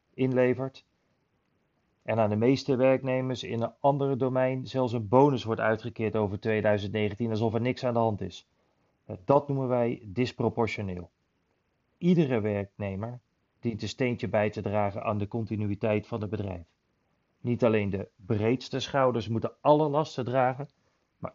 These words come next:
iedereen moet zijn s-, schouders onder het bedrijf zetten. Onze bijdrage is inmiddels ruimschoots geleverd en verdere financiële bijdrage zien wij dan ook als een emmertje geld naar een zee van schuld dragen. De impact van een eventueel volgend loonoffer op de individuele vlieger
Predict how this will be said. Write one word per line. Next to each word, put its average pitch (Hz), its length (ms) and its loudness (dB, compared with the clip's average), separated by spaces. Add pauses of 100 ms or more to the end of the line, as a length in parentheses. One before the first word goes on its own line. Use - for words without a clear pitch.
(120)
iedereen 131 500 2
moet 117 160 -6
zijn 104 280 -6
s-, - 200 -18
schouders 147 520 2
onder 135 240 0
het 127 100 -4
bedrijf 110 340 0
zetten. - 300 -14 (1600)
Onze 165 240 0
bijdrage 135 560 4
is 117 100 2
inmiddels 120 300 0
ruimschoots 123 520 2
geleverd 135 560 -2 (380)
en 101 140 -8
verdere 127 480 2
financiële 120 540 -2
bijdrage 131 580 0
zien 104 180 -2
wij 113 160 2
dan 120 160 0
ook 127 160 -2
als 104 140 -4
een 110 220 -6
emmertje 147 380 -4
geld 131 380 -2
naar 107 160 -4
een 101 120 -4
zee 123 280 0
van 120 120 -8
schuld 101 300 -4
dragen. 92 460 -8 (1300)
De 123 120 -6
impact 135 400 0
van 120 160 -4
een 117 60 -4
eventueel 110 460 2
volgend 131 420 2
loonoffer 139 600 0
op - 180 -6
de 139 80 -8
individuele 113 640 0
vlieger 147 420 -4